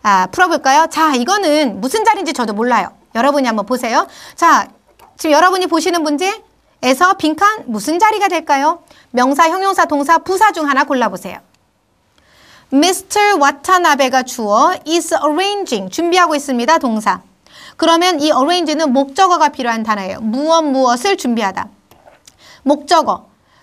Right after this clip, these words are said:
또는 더 다음이기도 하죠. 그러니까 여기는 무슨 자리? 명사 자리가 됩니다.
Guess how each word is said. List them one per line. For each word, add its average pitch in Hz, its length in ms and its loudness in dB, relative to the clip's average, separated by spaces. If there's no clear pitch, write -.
또는 381 380 0
더 320 280 4
다음이기도 302 580 0
하죠. 339 240 2
그러니까 294 400 -2
여기는 247 240 -4
무슨 262 260 -2
자리? 302 360 0
명사 262 560 2
자리가 214 300 -2
됩니다. 240 500 -2